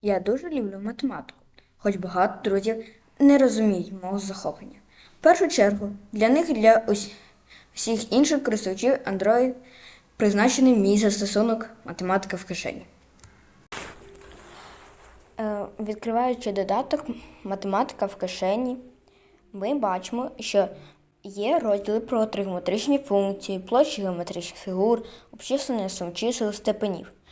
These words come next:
В кожному ці-, з цих розділів користувач має можливість розв'язати конкретну математичну задачу, задавши власні вхідні дані.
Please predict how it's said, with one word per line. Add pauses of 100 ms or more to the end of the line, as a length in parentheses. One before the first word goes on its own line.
(200)
В
кожному
ці-, (220)
з
цих
розділів
користувач
має
можливість
розв'язати
конкретну (360)
математичну
задачу, (280)
задавши
власні
вхідні
дані.